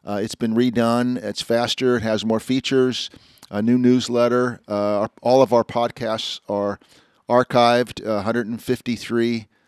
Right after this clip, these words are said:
fifty-four, fifty-five episodes now. The other day, I didn't tell you this, Bruce. The other day, I got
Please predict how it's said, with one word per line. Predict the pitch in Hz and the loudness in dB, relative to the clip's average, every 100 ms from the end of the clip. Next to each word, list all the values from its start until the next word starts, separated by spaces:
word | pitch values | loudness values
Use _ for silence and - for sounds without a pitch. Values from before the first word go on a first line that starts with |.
| _ | _
fifty-four, | - 131 - 113 - 120 | -8 -8 -6 -6 2 2
fifty-five | 120 127 - 117 - 120 110 | 2 0 -2 -4 0 0 2
episodes | 117 117 - 117 113 | -2 -4 -2 -2 -2
now. | 113 113 | -4 -2
The | 110 120 | -2 0
other | 123 | 0
day, | 110 120 127 127 - | 0 2 2 0 -4
I | 104 | -4
didn't | 113 110 | -4 -2
tell | 127 | 0
you | 131 | 0
this, | 107 | 0
Bruce. | - 110 107 | -2 -4 -2
The | 113 | -2
other | 120 123 | 0 2
day, | 113 127 127 | 2 2 0
I | 104 | -2
got | 107 104 | -2 -4